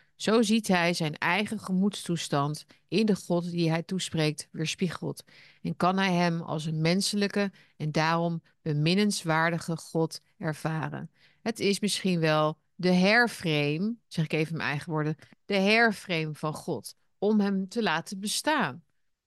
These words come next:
Het heeft iets moois, vind ik. Het, ik kan het niet, of ik vind het moeilijk om te geloven, of ik ken u niet, of u laat zich niet zien. Maar misschien moet ik hem omdraaien. Misschien,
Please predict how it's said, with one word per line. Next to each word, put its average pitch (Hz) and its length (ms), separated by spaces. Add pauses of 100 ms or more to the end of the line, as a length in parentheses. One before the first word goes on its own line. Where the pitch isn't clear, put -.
(360)
Het 208 120
heeft 285 240
iets 220 180
moois, 233 380
vind 143 240
ik. - 260
Het, 175 300 (300)
ik - 140
kan 254 200
het 240 140
niet, 180 200
of 170 60
ik 175 80
vind 196 200
het 190 80
moeilijk 233 380
om 156 100
te - 100
geloven, 156 520
of 170 120
ik 185 160
ken 262 220
u 233 100
niet, 151 260
of 170 120
u 190 100
laat 185 200
zich 185 140
niet 190 160
zien. 190 380 (440)
Maar 185 560
misschien 208 480
moet 208 120
ik 190 100
hem 180 120
omdraaien. 147 720
Misschien, 165 520